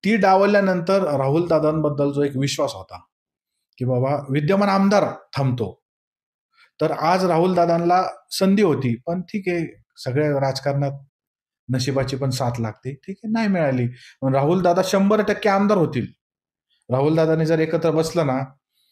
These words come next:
पवार साहेब, उद्धव साहेब जर एकत्र बसले ना, थोरात साहेब, तर राहुल दादांना एमएलसी देऊन टाकतील, असं काय नाहीये. मला शब्द आहे एमएलसीचा, मी मोठ्या मनाने सांगतो आज तुमच्या समोर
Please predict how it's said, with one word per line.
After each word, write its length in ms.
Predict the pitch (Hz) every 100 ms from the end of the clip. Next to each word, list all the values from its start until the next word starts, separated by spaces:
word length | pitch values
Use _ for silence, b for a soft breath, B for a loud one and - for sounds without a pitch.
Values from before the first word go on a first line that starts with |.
| _ -
पवार 240 | 131 139
साहेब, 340 | - 143 139 127
उद्धव 280 | 127 127
साहेब 260 | 127 135 135
जर 160 | 127 131
एकत्र 380 | 131 127 131
बसले 320 | 127 123 - 120
ना, 320 | 110 110 107
थोरात 280 | - 107 107
साहेब, 260 | - 98 107 b b b -
तर 60 |
राहुल 240 | 139 165 185
दादांना 340 | 190 190 190
एमएलसी 380 | 196 202 196 214
देऊन 280 | 202 208 165
टाकतील, 320 | 120 - 104
असं 200 | 120 127
काय 200 | 165 202
नाहीये. 320 | 180 135 104 - _ -
मला 180 | 147 185
शब्द 260 | 185 180 180
आहे 80 | 160
एमएलसीचा, 540 | 135 127 123 110 95 - _ _ b b b
मी 80 | 143
मोठ्या 280 | 151 160 175
मनाने 340 | 175 180 185
सांगतो 320 | 180 165 160
आज 180 | 139 135
तुमच्या 300 | - 135 135
समोर 340 | - 127 117